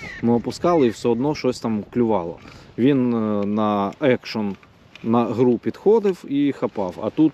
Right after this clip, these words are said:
бачиш, мільйонів окунів, а клює з перших, е, опускань, і то дрібний.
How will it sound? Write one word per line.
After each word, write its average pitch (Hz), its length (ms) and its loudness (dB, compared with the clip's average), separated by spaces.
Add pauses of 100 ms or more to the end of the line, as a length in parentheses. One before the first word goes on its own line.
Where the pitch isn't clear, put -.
(140)
бачиш, 117 460 -2 (400)
мільйонів 135 600 4
окунів, 156 540 0 (100)
а 113 280 0 (180)
клює 139 380 4
з - 60 -6
перших, 127 460 -2 (200)
е, 117 40 -6 (200)
опускань, 123 840 -2
і 113 60 -2
то 131 180 -2
дрібний. 95 460 -2